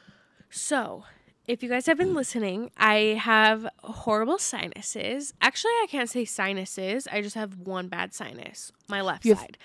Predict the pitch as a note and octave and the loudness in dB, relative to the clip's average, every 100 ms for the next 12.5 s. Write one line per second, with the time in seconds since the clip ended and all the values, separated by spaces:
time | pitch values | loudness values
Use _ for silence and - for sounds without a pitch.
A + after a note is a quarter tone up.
0 | - - - - A3+ G#3+ G#3+ G#3+ _ _ | -20 -20 -20 -14 -6 -6 -8 -14 _ _
1 | _ _ A#3+ G#3 E3+ - _ - A3+ A3+ | _ _ -6 -6 -6 -10 _ -2 2 6
2 | A3 G#3+ G#3+ A3 A#3 G#3+ G3+ G3+ G3 - | 6 4 -2 -4 -2 0 0 -2 -4 -4
3 | G3 G3 G3 _ - G#3+ F#3+ - - A#3+ | 0 0 -2 _ -8 -6 -6 -6 -6 -6
4 | A3 - A3+ A3+ A#3 A3+ A3+ A3 - G#3 | -6 -6 -4 -2 0 2 2 0 0 -4
5 | G3 - G3 G3+ G3 G3+ - G3+ F#3+ F#3 | -2 0 2 2 2 0 -4 -6 -6 -6
6 | F#3 F#3 F3 G3 A#3 D#4 - _ _ _ | -6 -6 -6 -2 -2 -2 -6 _ _ _
7 | - - - _ - G#3+ G#3 G3+ G#3 G#3+ | -20 -20 -20 _ 4 6 6 4 2 2
8 | A3+ A#3 C4 - A#3 A3+ - F#4+ G#4+ E4 | 0 -4 -6 -8 -6 -6 -6 -2 0 0
9 | G#3+ F#3+ F#3+ F#3 F3+ F#3 G3+ F#3+ F#3+ F#3 | 2 2 0 -4 -4 -4 -4 -2 0 0
10 | F#3 A#3 C4+ A#3+ A3+ G#3+ A3+ A#3 A3+ G#3+ | 0 -2 2 0 0 -2 -4 -2 -2 0
11 | G#3 G3 - G#3 F#3 F#3 B3 D#4 A3 F#3 | -4 -6 -8 -10 -8 -4 0 0 0 0
12 | F3+ F#3 F3 F3 | -2 -4 -6 -6